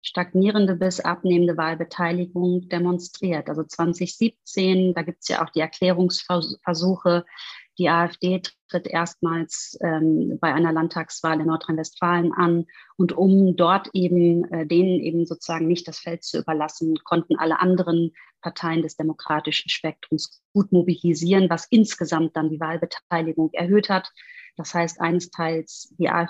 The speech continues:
D, ähm, NichtwählerInnen an die Urne gebracht hat, aber eben auch die Gegenmobilisierung geklappt hat.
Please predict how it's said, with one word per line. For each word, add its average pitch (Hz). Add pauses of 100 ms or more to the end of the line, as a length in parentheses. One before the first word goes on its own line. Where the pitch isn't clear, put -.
D, 175
ähm, 165
NichtwählerInnen 175
an 165
die 160
Urne 175
gebracht 156
hat, 160
aber 165 (160)
eben 175
auch 160
die -
Gegenmobilisierung 160
geklappt -
hat. 143